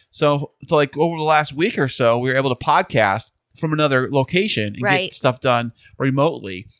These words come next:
Speaker 1: and not have to rely on this room or this, this or this, that.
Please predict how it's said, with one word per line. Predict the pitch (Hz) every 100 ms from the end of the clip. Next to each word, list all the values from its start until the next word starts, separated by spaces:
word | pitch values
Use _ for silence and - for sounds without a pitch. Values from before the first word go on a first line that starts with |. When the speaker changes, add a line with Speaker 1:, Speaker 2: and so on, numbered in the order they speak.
| -
Speaker 1:
and |
not | 139 143
have | 131
to | -
rely | 123 131 151 156
on | 120 110
this | 110 123 -
room | 147 190 175 117
or | 110 107
this, | 110 113 - -
this | 190 139 -
or | 104
this, | 113 117
that. | 175 165 -